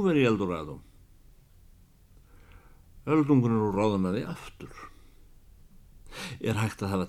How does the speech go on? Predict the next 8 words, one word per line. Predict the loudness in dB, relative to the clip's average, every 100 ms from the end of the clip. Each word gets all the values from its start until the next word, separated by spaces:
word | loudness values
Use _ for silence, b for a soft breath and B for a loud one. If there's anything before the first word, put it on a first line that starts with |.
| -6
tvenn | -4 -2 -4
trúarbrögð?“ | -8 -6 -4 -4 -8 -10 -14 -20 -20 -20 -20 -20 -20 -20 -20 b b b -8
„Ég | 2 4 6
veit | 4
ekki | 2 4
betur | 8 8 6
en | 4
við | 2